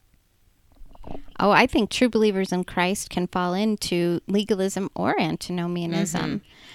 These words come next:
Speaker 1: I think sometimes when we're struggling with a sin in our own mind,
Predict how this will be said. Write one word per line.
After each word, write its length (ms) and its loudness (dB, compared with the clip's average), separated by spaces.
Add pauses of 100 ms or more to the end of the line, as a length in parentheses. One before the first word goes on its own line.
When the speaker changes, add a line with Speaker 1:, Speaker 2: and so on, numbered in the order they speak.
(140)
Speaker 1:
I 120 6
think 460 2 (140)
sometimes 840 2 (640)
when 160 4
we're 120 6
struggling 600 2
with 180 0
a 60 -2
sin 720 0 (240)
in 140 2
our 240 2
own 300 2
mind, 720 -2